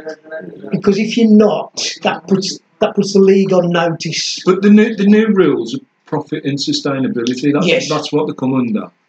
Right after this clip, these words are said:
Speaker 2: So it, even if the new owners,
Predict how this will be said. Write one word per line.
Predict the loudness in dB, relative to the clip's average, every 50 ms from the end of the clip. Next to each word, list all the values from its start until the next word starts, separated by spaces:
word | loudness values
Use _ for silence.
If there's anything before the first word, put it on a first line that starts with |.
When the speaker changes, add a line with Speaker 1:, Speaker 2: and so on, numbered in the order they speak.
| _ _ _ _ _ -6
Speaker 2:
So | -2 2 2 2
it, | 2 2 -2 -6 _ _ _ _ _ _ _ _ _ _ -2
even | 0 0 0 2 4 4
if | 4 4 2 0 -6 -14 _ -20 -20 -18 -18 -18 -18 -6 -2
the | 0 2
new | 2 4 2 2
owners, | 2 0 0 -4 -4 -4 -6 -6 -6 -8 -10